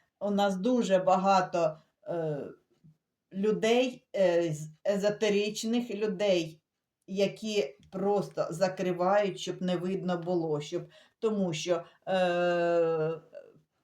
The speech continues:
Рашія, звичайно, вони проглядають. У мене теж бачу, я там відкриваю, у, підписники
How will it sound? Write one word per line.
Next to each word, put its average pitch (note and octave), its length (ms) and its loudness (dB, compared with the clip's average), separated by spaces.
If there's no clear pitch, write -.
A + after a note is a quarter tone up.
Рашія, A#3+ 880 4
звичайно, G3 580 2
вони F#3+ 240 2
проглядають. F#3+ 800 4
У G3 60 2
мене F#3 300 0
теж F3+ 260 2
бачу, E3 360 2
я D#3+ 160 0
там D#3+ 160 -2
відкриваю, E3 680 -2
у, D#3+ 340 -6
підписники G#3 880 -6